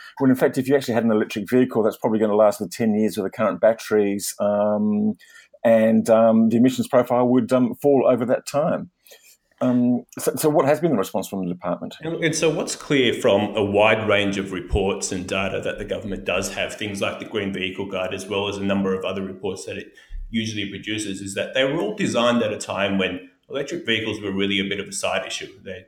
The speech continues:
Speaker 2: they were never really the point of the reports. They were never really the point of things like the Green Vehicle Guide.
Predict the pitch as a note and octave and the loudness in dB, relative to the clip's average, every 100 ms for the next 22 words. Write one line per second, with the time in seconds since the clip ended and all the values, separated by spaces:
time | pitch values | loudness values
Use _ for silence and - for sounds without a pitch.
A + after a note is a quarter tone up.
0 | _ G#2+ G#2+ G#2+ A#2+ A#2+ G2 G2+ G2+ F#2+ | _ -6 -4 -2 -2 -2 -4 -2 -2 -4
1 | - A2 G2+ F#2+ F#2+ F2+ - F2+ F2 - | -6 -8 -6 -8 -10 -18 -14 -12 -12 -12
2 | - F#2+ A2 G2+ F#2+ F#2 F2+ F2 - G2+ | -12 -6 -6 -6 -6 -6 -4 -4 -4 -4
3 | G2 G2 - _ _ - G#2 - F#2+ F#2+ | -4 -6 -14 _ _ -2 -2 0 -2 -2
4 | E2 D#2+ - F#2+ F#2+ F2+ F2 F2+ F#2+ F#2 | -6 -10 -10 -8 -6 -6 -8 -8 -8 -6
5 | F2 | -4